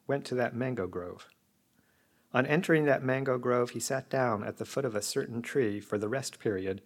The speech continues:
during the middle of the day. Now, while the Venerable Meggiya was staying in that mango grove,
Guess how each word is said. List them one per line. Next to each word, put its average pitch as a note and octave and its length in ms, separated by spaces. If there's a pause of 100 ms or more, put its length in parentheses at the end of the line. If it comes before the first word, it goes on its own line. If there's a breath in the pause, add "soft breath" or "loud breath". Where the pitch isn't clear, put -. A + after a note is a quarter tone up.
(140)
during A#2+ 260
the A#2+ 80
middle G#2+ 320
of F#2+ 160
the G2+ 80
day. A2+ 340 (1600 soft breath)
Now, C3+ 320
while B2 220
the A#2+ 80
Venerable B2+ 400
Meggiya B2 300
was A2+ 120
staying D3+ 300
in G#2+ 120
that A2+ 200
mango G#2 360
grove, G2 440